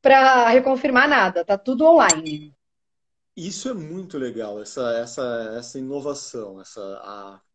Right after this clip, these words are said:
Speaker 2: todo, todo o nosso mercado tá caminhando cada vez mais e agora pra um nível, um nível mais forte ainda dessa digitalização, né? De se tornar cada vez mais digital, cada vez mais online. Então, esse passo de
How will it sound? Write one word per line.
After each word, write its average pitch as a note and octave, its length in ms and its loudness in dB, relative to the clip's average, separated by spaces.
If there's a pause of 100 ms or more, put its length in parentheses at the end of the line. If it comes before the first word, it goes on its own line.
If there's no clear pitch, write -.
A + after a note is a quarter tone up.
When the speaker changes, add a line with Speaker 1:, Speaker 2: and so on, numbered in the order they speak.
(160)
Speaker 2:
todo, C#3 640 -6 (540)
todo D#3 180 -8
o C#3+ 40 -10
nosso D#3 300 -10
mercado C#3 580 -8
tá C3+ 200 -12
caminhando A#2 600 -12
cada A2+ 280 -14
vez A#2+ 340 -10
mais A#2+ 420 -12
e A2 100 -10
agora A2+ 540 -8 (480)
pra A#2+ 80 -20
um B2 40 -16
nível, A#2+ 420 -20
um A#2 40 -20
nível A#2 280 -20
mais B2 320 -16
forte C3 420 -12
ainda A#2+ 160 -14
dessa A2+ 240 -14
digitalização, A2 960 -18
né? G#2+ 180 -20
De - 80 -20
se - 140 -20
tornar A2 440 -16 (320)
cada A#2+ 260 -12
vez B2+ 340 -10
mais A#2 280 -16
digital, A2+ 360 -16
cada A2+ 200 -14
vez B2+ 200 -16
mais A#2+ 280 -16
online. A#2 520 -18
Então, C3+ 200 -16
esse C3+ 300 -18 (100)
passo C#3+ 460 -16
de A2+ 340 -18